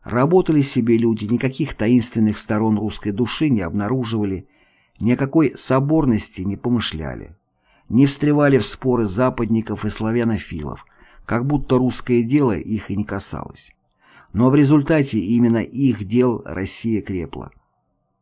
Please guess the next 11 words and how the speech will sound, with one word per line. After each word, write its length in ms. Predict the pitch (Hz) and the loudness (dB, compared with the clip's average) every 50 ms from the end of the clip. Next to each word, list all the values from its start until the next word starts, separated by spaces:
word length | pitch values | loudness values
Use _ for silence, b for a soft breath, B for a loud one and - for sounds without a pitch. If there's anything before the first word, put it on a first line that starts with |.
| _ _ b b b b b b | _ _ b b b b b b
И 100 | - 104 | -4 -4
постепенно, 760 | 110 - 131 123 - - 135 127 - - 156 151 131 120 95 92 | 0 0 0 0 0 0 -2 -2 0 2 2 4 4 2 2 0
хотя 340 | - 87 98 - - 107 | -4 -8 -8 -4 -2 -2
и 80 | 101 98 | -2 -2
преступно, 760 | 101 - 110 101 - - - 143 135 - - - 69 - - - b b b b b b b | -2 -4 -6 -6 -6 -4 -2 -2 -4 -2 -4 -6 -8 -8 -10 -16 b b b b b b b
не 120 | - 123 | -2 0
по 120 | 127 143 147 | 2 2 2
вине 280 | 147 170 175 175 165 | 2 4 4 4 4
людей, 580 | 147 143 139 131 117 110 90 85 71 - - _ _ _ - | 4 4 4 4 4 2 0 0 -2 -6 -8 _ _ _ -16
дела 340 | - 90 92 120 131 139 123 | -10 -6 -2 0 0 2 2
медленно, 640 | 123 135 147 151 135 120 107 101 85 67 52 - | 4 4 2 2 2 0 -2 -2 -4 -4 -6 -10